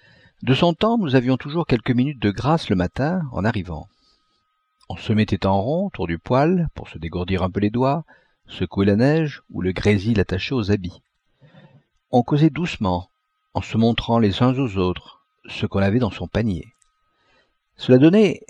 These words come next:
à ceux qui habitent au bout du pays le temps d'arriver pour la prière et l'appel. Aujourd'hui, ce n'est plus la même chose. Il s'agit d'arriver juste à l'heure.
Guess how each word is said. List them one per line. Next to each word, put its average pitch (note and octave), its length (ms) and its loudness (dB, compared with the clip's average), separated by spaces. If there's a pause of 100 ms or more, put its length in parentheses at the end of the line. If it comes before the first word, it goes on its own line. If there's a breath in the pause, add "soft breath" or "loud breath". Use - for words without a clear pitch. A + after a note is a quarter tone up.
(120)
à G2+ 140 2
ceux - 260 4
qui - 180 0
habitent G2+ 560 -4 (360)
au E2+ 100 -6
bout G2 240 -2
du G2 140 -6
pays D3+ 440 -2 (880)
le A2 180 0
temps E3+ 240 0
d'arriver A#2 500 0
pour - 160 -6
la G2 100 4
prière A#2 640 -2
et A#2 120 0
l'appel. - 680 -4 (840)
Aujourd'hui, D#3+ 580 2 (760)
ce - 160 -2
n'est E3 80 2
plus - 160 0
la F3+ 80 6
même C3+ 160 4
chose. - 580 -8 (580)
Il A#2+ 120 2
s'agit F3+ 320 4
d'arriver F3+ 580 4 (540)
juste A#2 420 -2
à D3 60 6
l'heure. G2+ 440 2